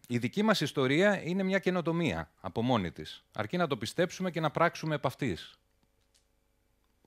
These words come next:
Η αβεβαιότητα πάλι, αυτή που βιώνουμε όλοι τώρα,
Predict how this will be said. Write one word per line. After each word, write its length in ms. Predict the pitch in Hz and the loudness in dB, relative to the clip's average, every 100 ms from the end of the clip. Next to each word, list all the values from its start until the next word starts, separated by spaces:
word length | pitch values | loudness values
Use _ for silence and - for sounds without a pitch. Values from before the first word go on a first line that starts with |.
| _ _ _ _ _ _ _ _ _ _ _ _ _ _ _ _ | _ _ _ _ _ _ _ _ _ _ _ _ _ _ _ _
Η 180 | - 139 | 2 4
αβεβαιότητα 720 | 131 135 117 160 220 - 127 | 6 6 8 8 8 4 -2
πάλι, 500 | 110 117 104 107 165 175 _ _ _ _ _ | 4 4 4 4 -2 -4 _ _ _ _ _
αυτή 300 | 104 - 135 | -6 -2 -2
που 160 | 110 101 | -2 -2
βιώνουμε 460 | 101 104 95 90 | 2 2 0 -2
όλοι 240 | 95 85 85 | -2 -2 -4
τώρα, 480 | 87 92 117 180 | -2 0 0 -2